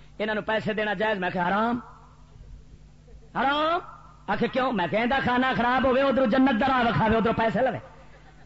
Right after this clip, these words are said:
پیسے تے او لوے جڑا جہنم دا راہ وکھاوے، جویں عطا اللہ ملنگ۔" ہائے، ہائے، ہائے۔ ہاں، شادی تے آوے خسرا، پھر لاوے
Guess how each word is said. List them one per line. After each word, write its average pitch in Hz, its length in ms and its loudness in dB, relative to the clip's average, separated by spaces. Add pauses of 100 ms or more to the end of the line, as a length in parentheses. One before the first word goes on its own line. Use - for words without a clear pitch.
پیسے 247 340 2
تے 302 60 2
او 302 160 4
لوے 294 300 2
جڑا 311 120 2
جہنم 311 460 6
دا 302 80 2
راہ 311 160 4
وکھاوے، 277 360 4
جویں 269 180 4
عطا 285 180 2
اللہ 285 180 4
ملنگ۔" 269 380 6 (340)
ہائے، 208 220 4
ہائے، 220 240 4
ہائے۔ 185 380 0 (960)
ہاں، 220 340 0
شادی 285 420 2
تے 349 60 0
آوے 320 280 2
خسرا، 269 500 2 (2500)
پھر 269 160 0
لاوے 311 340 2